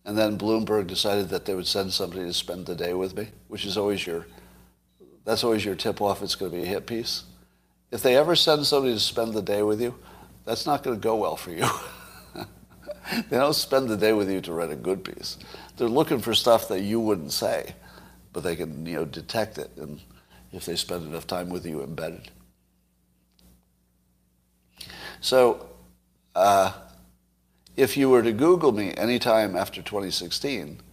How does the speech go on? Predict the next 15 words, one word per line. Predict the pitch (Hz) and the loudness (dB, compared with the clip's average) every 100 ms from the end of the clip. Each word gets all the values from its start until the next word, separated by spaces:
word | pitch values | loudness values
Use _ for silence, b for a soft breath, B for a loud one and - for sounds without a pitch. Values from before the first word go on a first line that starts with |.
| _ _ _ _ _ _ _ - | _ _ _ _ _ _ _ -14
or | |
maybe | 90 98 82 | -8 -6 -4
it | |
was, | 85 85 - | -6 -8 -12
I | - | -12
forget | - 92 69 | -10 -8 -6
which | 87 - - | -6 -10 -8
year | 85 | -6
it | 80 | -4
was | 78 85 | -4 -6
exactly | 85 92 87 90 | -8 -12 -10 -12
that | 87 90 | -12 -10
they | 95 | -8
wrote | 87 95 | -6 -8
it, | 98 | -10